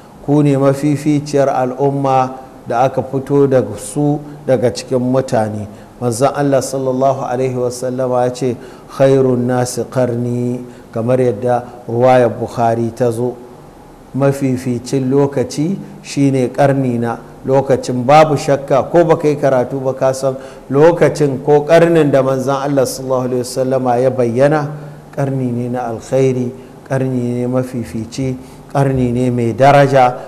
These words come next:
karni ne wanda yake ba kamarsa. "Khairun nasi qarni," kasancewa waɗannan mutane su ne fiyayyu cikin wannan karni na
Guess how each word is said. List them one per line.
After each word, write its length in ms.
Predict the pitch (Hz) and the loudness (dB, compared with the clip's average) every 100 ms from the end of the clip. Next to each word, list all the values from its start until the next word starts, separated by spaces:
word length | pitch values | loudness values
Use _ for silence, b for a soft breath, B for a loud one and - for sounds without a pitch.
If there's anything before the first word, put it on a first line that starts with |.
| B B | B B
karni 440 | 143 139 135 131 123 | 0 0 0 -2 0
ne 260 | 143 151 147 - - | 2 0 -2 -8 -4
wanda 340 | 131 143 143 139 | 2 4 4 4
yake 500 | 139 143 143 135 131 - 107 | 4 2 0 0 -2 -8 0
ba 200 | 143 147 143 | 6 6 6
kamarsa. 600 | 120 117 123 - 123 95 - B B B B | 0 0 -2 -2 -2 -2 -8 B B B B
"Khairun 480 | - 147 147 135 127 | 4 6 6 4 2
nasi 340 | 127 127 127 120 | 2 0 -2 -6
qarni," 540 | - 120 113 113 110 101 - B B - | -4 -4 -4 -6 -6 -10 -16 B B -8
kasancewa 840 | 123 - 143 135 - 147 131 131 | -4 2 2 2 0 4 6 6
waɗannan 800 | 131 160 156 151 139 151 156 139 - - - - - - - - - - - - - - - - - | 8 6 4 2 4 2 2 0 -6 -14 -20 -20 -20 -20 -20 -20 -20 -20 -20 -20 -20 -20 -20 -20 -4
mutane 640 | 160 165 165 151 143 151 147 | 2 4 6 6 6 4 0
su 260 | - 160 | 0 2
ne 220 | 156 147 | 4 2
fiyayyu 640 | 147 147 143 147 151 160 165 | 0 2 4 4 4 2 2
cikin 400 | - - 160 156 | -2 0 2 4
wannan 400 | 156 156 151 131 | 4 2 0 -2
karni 400 | - 147 143 143 | 0 0 0 0
na 300 | 139 147 143 | 2 2 0